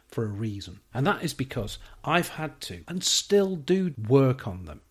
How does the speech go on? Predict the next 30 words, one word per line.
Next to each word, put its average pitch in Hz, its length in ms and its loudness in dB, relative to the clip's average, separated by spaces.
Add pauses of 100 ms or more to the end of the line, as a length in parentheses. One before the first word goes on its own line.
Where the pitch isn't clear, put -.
(120)
Some 202 280 2
require 156 460 -2
more 147 240 0
management 131 720 -2
than, 113 180 -2
than - 60 0
others, - 460 -12
because 127 480 0 (160)
thriving 151 500 2
means 117 240 -2
constantly 156 800 -4
not 131 260 -2
wanting 117 440 -8
to - 120 -14
slip - 520 -6
back 113 240 -8
into 101 200 -8
survival 95 640 -10
mode. - 320 -20
So - 120 4
you 160 140 8
have - 260 0
to 175 80 -8
be 165 100 -2
conscious 143 640 -6
of 113 120 -8
the 107 60 -6
potential 143 600 -6
for - 160 -16
that 82 240 -14